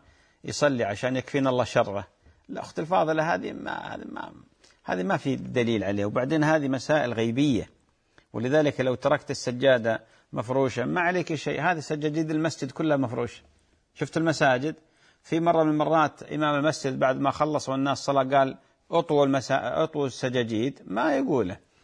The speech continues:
فلذلك هذه خرافة يا أخت الفاضل، خرافة. يعني والله يقول: "والله أنا أطويه عشان الس-، الشيطان ما يصلي عليه". لا، خليه يصلي عليه. ندعو الله أن الله عز وجل يهدي الشيطان.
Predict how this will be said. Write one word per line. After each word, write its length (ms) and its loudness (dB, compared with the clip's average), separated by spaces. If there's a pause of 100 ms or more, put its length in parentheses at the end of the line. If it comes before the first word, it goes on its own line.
(180)
فلذلك 520 0
هذه 200 -4
خرافة 440 0
يا 80 -6
أخت 160 -12
الفاضل، 380 -8 (280)
خرافة. 420 0 (680)
يعني 280 -8
والله 300 2
يقول: 260 -2
"والله 260 2
أنا 160 2
أطويه 340 2
عشان 320 -2
الس-، 180 -10
الشيطان 500 0
ما 80 -2
يصلي 340 -4
عليه". 80 -6
لا، 120 0
خليه 260 0
يصلي 320 -4
عليه. 240 -8 (1160)
ندعو 320 -2
الله 320 6
أن 120 -2
الله 160 2
عز 140 0
وجل 120 -2
يهدي 200 2
الشيطان. 440 -2